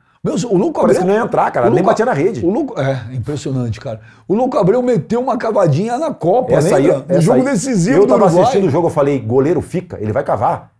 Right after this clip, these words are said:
Speaker 2: Ele vai querer
Speaker 1: Você ficava
Speaker 2: aproveitar,
Speaker 1: gritando,
Speaker 2: ele
Speaker 1: né?
Speaker 2: vai querer aproveitar a Copa do Mundo holofote, porque ele vai dizer que ele, ele vai cavar."
Speaker 1: Precisa ser macho de fazer o que ele fez.
Speaker 2: É, e meio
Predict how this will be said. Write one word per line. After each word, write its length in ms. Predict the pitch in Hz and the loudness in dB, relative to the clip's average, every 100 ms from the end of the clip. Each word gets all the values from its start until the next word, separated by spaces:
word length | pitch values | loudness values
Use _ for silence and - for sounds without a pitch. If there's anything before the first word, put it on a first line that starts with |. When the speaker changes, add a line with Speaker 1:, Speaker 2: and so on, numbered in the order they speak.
| - | -8
Speaker 2:
Ele 140 | 143 | -4
vai 180 | 117 175 | -2 -2
querer 180 | 175 175 | 0 2
Speaker 1:
Você 40 | |
ficava 160 | 185 175 | 4 4
Speaker 2:
aproveitar, 260 | 202 196 180 | 4 4 2
Speaker 1:
gritando, 240 | 135 190 | 2 2
Speaker 2:
ele 80 | 180 | 4
Speaker 1:
né? 60 | 165 | 4
Speaker 2:
vai 160 | 202 | 4
querer 180 | 214 208 | 4 4
aproveitar 440 | 233 233 202 - 202 | 4 2 2 0 -2
a 20 | |
Copa 240 | 214 208 | -2 -2
do 100 | 165 | -2
Mundo 180 | 180 226 | 0 2
holofote, 420 | 208 196 208 226 | 0 2 0 -2
porque 240 | - 214 208 | -8 -4 -2
ele 80 | 202 | 0
vai 120 | 202 | -2
dizer 180 | 180 208 | -2 -4
que 80 | 220 | -2
ele, 200 | 220 202 | 0 -2
ele 100 | 190 | 0
vai 200 | 180 269 | -2 -2
cavar." 480 | 403 330 196 - - _ | -4 -4 -2 -6 -8 _
Speaker 1:
Precisa 180 | - 160 | -4 -2
ser 120 | - 190 | 0 2
macho 400 | 185 180 - 165 | 2 0 0 0
de 80 | |
fazer 240 | 135 165 151 | 2 2 2
o 40 | |
que 80 | 151 | 2
ele 120 | 220 | 0
fez. 500 | 120 147 120 101 - _ - _ _ _ | 2 0 0 -4 -12 _ -20 _ _ _
Speaker 2:
É, 120 | - | -12
e 40 | 87 | -8
meio 680 | 87 95 123 - 247 285 | -6 -8 -8 -12 -14 -16